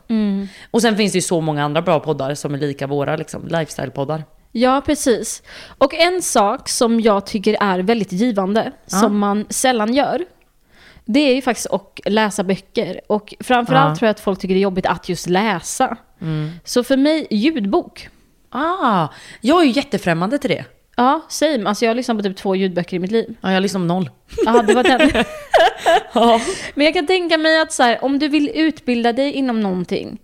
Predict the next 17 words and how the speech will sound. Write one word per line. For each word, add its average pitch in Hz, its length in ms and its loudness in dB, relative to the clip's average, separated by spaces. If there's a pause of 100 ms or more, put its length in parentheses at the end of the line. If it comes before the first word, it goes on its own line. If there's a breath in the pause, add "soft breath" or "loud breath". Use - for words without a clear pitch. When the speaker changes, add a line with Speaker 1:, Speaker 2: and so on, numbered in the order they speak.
(160 soft breath)
Speaker 2:
Jag 170 100 -8
fattar. 180 160 0
Speaker 1:
och 240 80 2
det 269 120 4
som 277 140 0
är 277 60 2
så 240 140 0
härligt 262 480 0
med 190 300 2
en 202 140 0
ljudbok 220 760 -4
Speaker 2:
Ja. 165 360 0
Speaker 1:
är 202 180 0
att 185 120 -2
du 190 100 0
kan 208 320 0
multitask. - 920 -4